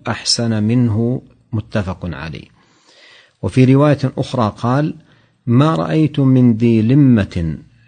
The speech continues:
في حلة حمراء أحسن من رسول الله صلى الله عليه وسلم، له شعر يضرب منكبيه، بعيد ما بين المنكبين،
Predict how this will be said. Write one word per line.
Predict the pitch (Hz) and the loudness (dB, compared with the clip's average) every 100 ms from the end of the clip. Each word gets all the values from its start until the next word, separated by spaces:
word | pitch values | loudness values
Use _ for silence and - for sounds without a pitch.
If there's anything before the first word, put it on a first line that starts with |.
| _ | _
في | - - 113 107 | -14 -2 0 -2
حلة | - 135 135 113 - 101 | 0 2 4 2 0 -4
حمراء | 95 107 101 98 101 127 - - | -4 -2 -2 0 -2 -4 -8 -6
أحسن | 139 - - - 123 113 | -6 -6 -8 -4 -2 0
من | 107 | -2
رسول | 107 98 - 165 156 | -4 -6 -6 -4 -2
الله | 131 120 113 113 | -2 -2 -2 -2
صلى | - 110 107 | -4 -4 -4
الله | 104 101 101 | -4 -2 -4
عليه | 90 104 104 104 101 | -4 -4 -2 -2 -2
وسلم، | 98 - 143 156 165 165 - - - _ _ | -2 -2 0 0 -2 -8 -18 -20 -20 _ _
له | 120 117 120 | -2 0 0
شعر | - 160 151 156 151 165 - _ _ _ - | 0 -2 -2 2 2 0 -6 _ _ _ -6
يضرب | 117 123 151 151 156 147 | 0 2 2 2 2 2
منكبيه، | 156 156 123 117 110 104 90 90 71 - _ _ _ _ - | 2 2 2 2 2 -2 -2 -2 -4 -14 _ _ _ _ -6
بعيد | 113 95 135 143 127 | -2 2 2 2 2
ما | 110 107 101 | 2 2 0
بين | 110 123 107 98 92 107 _ _ - | 0 2 2 0 -2 -8 _ _ -4
المنكبين، | 110 104 101 123 107 - 95 110 143 160 | -2 0 2 0 0 -2 -2 0 0 -2